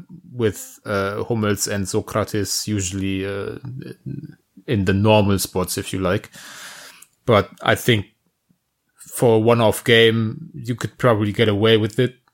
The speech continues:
Uh, Gladbach, if I remember correctly, are much more dangerous in terms of their goal-scoring record at home than on the road.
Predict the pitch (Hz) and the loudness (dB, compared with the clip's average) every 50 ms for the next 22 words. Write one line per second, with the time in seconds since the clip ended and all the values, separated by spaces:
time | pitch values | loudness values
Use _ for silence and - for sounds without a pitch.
0 | _ _ 110 107 107 104 101 101 101 95 92 110 110 110 - _ - 107 104 101 | _ _ -6 -4 -4 -2 -2 -4 -4 -4 0 0 0 0 0 _ 0 0 0 0
1 | - - - - - _ _ _ _ _ - 185 - - - - 123 - 131 117 | -2 -10 -16 -18 -20 _ _ _ _ _ -16 -16 -12 -6 -6 -6 -2 0 0 2
2 | 113 117 107 113 110 110 110 107 - - 117 117 117 - - 113 110 113 113 110 | 2 2 2 2 0 0 0 -2 -2 -2 0 0 0 0 -2 -4 -4 -2 0 0
3 | 104 101 98 104 104 107 107 110 117 117 - - - - 117 110 110 104 104 117 | 0 0 0 0 -2 0 0 0 0 0 0 -2 -4 0 0 0 0 4 4 4
4 | 113 113 113 107 104 107 113 107 - 107 98 - 113 113 107 101 110 98 - - | 6 6 4 -2 -2 -2 -2 -2 -2 -6 -2 0 0 0 2 0 -2 -2 0 -2
5 | 104 95 - 110 107 113 110 - - 120 117 113 113 110 113 110 107 - 113 110 | -2 0 4 4 4 4 2 0 0 0 2 2 2 2 0 0 0 -2 -4 -2
6 | 113 113 - - - 120 120 120 120 113 113 113 110 113 113 107 110 107 101 104 | -2 -4 -4 0 2 4 4 4 2 0 0 0 0 0 -2 -2 -2 -2 0 2
7 | 113 117 120 120 117 | 2 2 2 2 -2